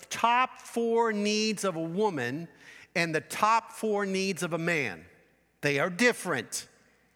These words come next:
If you're a wife,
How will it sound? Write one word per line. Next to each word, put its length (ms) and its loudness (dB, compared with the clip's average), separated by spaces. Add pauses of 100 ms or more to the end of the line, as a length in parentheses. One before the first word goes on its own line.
(1160)
If 240 2
you're 320 4
a 60 2
wife, 760 2